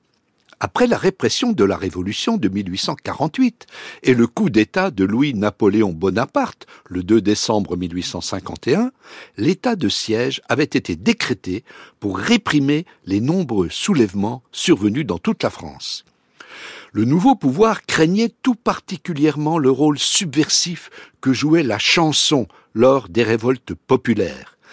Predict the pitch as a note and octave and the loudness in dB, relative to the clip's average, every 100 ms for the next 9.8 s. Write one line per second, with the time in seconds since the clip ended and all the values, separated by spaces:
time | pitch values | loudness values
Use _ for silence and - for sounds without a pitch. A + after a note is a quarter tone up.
0 | - - - B2 D3 D3+ F3 - G3 F#3 | -18 -18 -10 -4 -2 2 0 2 -2 -2
1 | E3 D#3+ F3+ F3+ G2+ - _ - C#3+ D3 | -4 -6 -2 -2 -2 -6 _ 0 0 0
2 | - - F#3+ F3 - - F3+ D3+ - G3+ | -4 -2 0 -2 -6 -2 -2 0 0 2
3 | - F3 E3+ F#3 D#3 - - _ - D3 | 2 2 0 -2 -4 -8 -16 _ -4 -4
4 | D#3+ E3 D3+ G3+ F#3 F3 D#3 F#3 F3+ - | -4 -6 -4 -4 -4 -6 -2 -2 0 0
5 | - A#3 A3+ - - - - G2 A#3+ - | -2 -2 -2 -8 -20 -20 -8 0 0 0
6 | - F3 - A3 G#3 _ - C3+ C#3+ F#3 | -6 -6 -2 -2 -4 _ -2 0 2 2
7 | A3 G3+ G#3 A3 F3 - F#3+ G3+ A3 B2+ | 2 2 2 2 0 0 0 2 0 0
8 | C3 - A3+ G#3 A#3 C4 C3 B2 C3+ - | -2 0 0 2 0 0 0 -2 -2 -2
9 | G3+ C3 C3+ A#2+ - F2+ - - | -2 0 0 -2 -6 -16 -18 -20